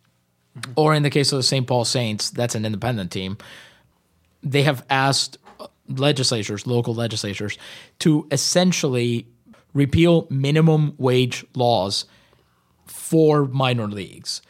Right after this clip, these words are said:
Speaker 2: So, as we said, minor league players are getting paid absolute poverty wages as it is,
Speaker 1: Mm-hmm.
Speaker 2: and these legislative efforts aim to make even that go
Speaker 1: Mm-hmm.
Speaker 2: away, which is
Speaker 1: On, on the behalf of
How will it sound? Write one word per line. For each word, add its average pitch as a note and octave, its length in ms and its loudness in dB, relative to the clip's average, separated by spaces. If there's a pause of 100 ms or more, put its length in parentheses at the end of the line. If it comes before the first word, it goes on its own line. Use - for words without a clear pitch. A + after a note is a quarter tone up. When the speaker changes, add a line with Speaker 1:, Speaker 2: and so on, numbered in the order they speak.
(160)
Speaker 2:
So, C3 480 -6
as D#3 160 -2
we D#3+ 140 -2
said, A#2+ 380 0 (280)
minor G#3 260 2
league E3+ 220 2
players B2 440 0 (140)
are B2+ 240 0 (220)
getting D3+ 280 0
paid A2 400 0 (440)
absolute C3+ 440 0
poverty B2+ 400 0
wages G2+ 520 -6
as A2+ 160 -2
it A2+ 100 -4
is, G#2 440 0 (120)
Speaker 1:
Mm-hmm. C3 300 -20
Speaker 2:
and C3 400 2
these D3+ 760 2 (120)
legislative C3+ 640 0
efforts G#2+ 560 -2 (100)
aim B2 300 0
to B2 380 -4 (100)
make A#2 380 0
even B2+ 360 0
that A2 540 0 (180)
go A#2 120 -4
Speaker 1:
Mm-hmm. G2 200 -4
Speaker 2:
away, G#2 360 -8 (540)
which D3 180 -2
is D3 320 0
Speaker 1:
On, D#3 120 2 (100)
on D#3 220 2
the D3 140 0
behalf C3+ 460 0
of A#2+ 180 -12